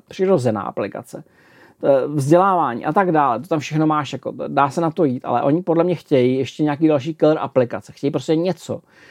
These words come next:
čím jako pohneš, pohneš tím světem,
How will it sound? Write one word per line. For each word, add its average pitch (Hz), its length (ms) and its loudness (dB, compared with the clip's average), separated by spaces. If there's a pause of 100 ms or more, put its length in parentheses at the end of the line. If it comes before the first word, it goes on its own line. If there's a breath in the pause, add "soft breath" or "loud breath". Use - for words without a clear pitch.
(180 soft breath)
čím 147 240 0
jako 147 360 2 (400)
pohneš, 156 720 2
pohneš 151 640 0
tím 185 140 -2
světem, 147 560 0